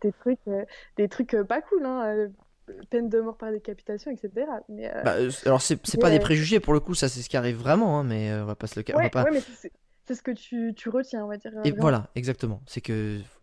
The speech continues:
Speaker 2: faut pas non plus l'oublier, mais faut pas non plus en dire,
Speaker 1: Ouais,
Speaker 2: euh,
Speaker 1: ouais,
Speaker 2: bah, en
Speaker 1: ouais.
Speaker 2: fait, tu traces la frontière, te, tu fais décapiter la tête. C'est juste que c'est un
Speaker 1: Non,
Speaker 2: pays,
Speaker 1: voilà,
Speaker 2: euh,
Speaker 1: c'est ça.
Speaker 2: c'est comme en Chine, hein, les gens, ils vont en Chine, mais, euh,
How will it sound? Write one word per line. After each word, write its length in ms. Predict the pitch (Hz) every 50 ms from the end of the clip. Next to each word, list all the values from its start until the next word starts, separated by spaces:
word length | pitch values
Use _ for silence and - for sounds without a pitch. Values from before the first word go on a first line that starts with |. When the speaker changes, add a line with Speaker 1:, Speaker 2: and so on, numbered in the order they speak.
| _ - 123
Speaker 2:
faut 140 | - - 120
pas 140 | - 131 123
non 100 | 120 117
plus 140 | - -
l'oublier, 340 | 120 117 110 120 135 185 233
mais 120 | 233 165 123
faut 120 | - -
pas 140 | - 123 113
non 120 | 113 113
plus 140 | - - 147
en 140 | 131 117 113
dire, 240 | 113 127 160 165 147
Speaker 1:
Ouais, 120 | 131 233
Speaker 2:
euh, 60 | 226
Speaker 1:
ouais, 20 | 226
Speaker 2:
bah, 160 | 220 214 220
en 40 | 214
Speaker 1:
ouais. 40 |
Speaker 2:
fait, 280 | - - 175 - - 120
tu 120 | - -
traces 240 | - - 123 113 -
la 80 | 117 107
frontière, 340 | - - 117 - 170 165 -
te, 120 | - 107
tu 140 | - - -
fais 80 | -
décapiter 440 | 107 117 - 120 104 - - - 147
la 100 | 143 139
tête. 240 | - 123 110 - - - - - _ _ - - - - -
C'est 160 | - - 107
juste 260 | 104 123 151 160 -
que 160 | - - 131 131
c'est 260 | - - - - -
un 100 | 247 269
Speaker 1:
Non, 60 | 269
Speaker 2:
pays, 80 | 247 220
Speaker 1:
voilà, 260 | 214 214 208 202 202
Speaker 2:
euh, 160 | 214 202 202
Speaker 1:
c'est 20 |
ça. 220 | 202 - - 196 202 - _ _
Speaker 2:
c'est 120 | - - 120
comme 140 | - 135 143
en 60 | 147
Chine, 220 | - - 233 202
hein, 40 | 170
les 60 | 147
gens, 120 | 131 151 143
ils 100 | 139 117
vont 100 | 120 117
en 40 |
Chine, 260 | 117 - - 208 208 143
mais, 260 | 135 123 120 117 117
euh, 180 | 113 113 110